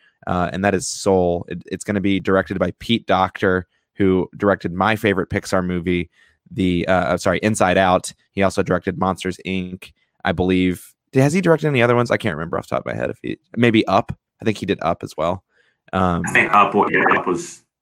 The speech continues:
Speaker 2: or was Up Brad Bird? I don't know.
Speaker 1: Up was not Brad Bird. Ratatouille.
Speaker 2: Okay, it must be.
Speaker 1: I think
Speaker 2: It was
Speaker 1: Ratatouille,
Speaker 2: Pete Docter then.
Speaker 1: Ratatouille might have been Brad Bird. Um, but
Speaker 2: Brad Bird
Speaker 1: anyway.
Speaker 2: was Ratatouille, yeah.
Speaker 1: Yeah, so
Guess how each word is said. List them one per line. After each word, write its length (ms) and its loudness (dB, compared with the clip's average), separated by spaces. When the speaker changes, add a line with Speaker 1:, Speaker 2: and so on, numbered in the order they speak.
Speaker 2:
or 140 8
was 180 4
Up 300 0
Brad 280 -4
Bird? 280 -8
I 120 6
don't 120 2
know. 200 -8
Speaker 1:
Up 180 2
was 120 0
not 180 -6
Brad 200 -4
Bird. 240 -10
Ratatouille. 420 2
Speaker 2:
Okay, 320 -4
it 100 -6
must 200 -6
be. 120 -8
Speaker 1:
I 20 0
think 120 2
Speaker 2:
It 40 6
was 120 8
Speaker 1:
Ratatouille, 120 0
Speaker 2:
Pete 140 -4
Docter 320 -14
then. 140 -18
Speaker 1:
Ratatouille 480 4
might 140 -6
have 60 -6
been 120 -8
Brad 200 -2
Bird. 260 -6
Um, 440 2
but 120 4
Speaker 2:
Brad 120 4
Bird 80 4
Speaker 1:
anyway. 200 0
Speaker 2:
was 280 -10
Ratatouille, 480 -10
yeah. 80 -20
Speaker 1:
Yeah, 260 2
so 340 2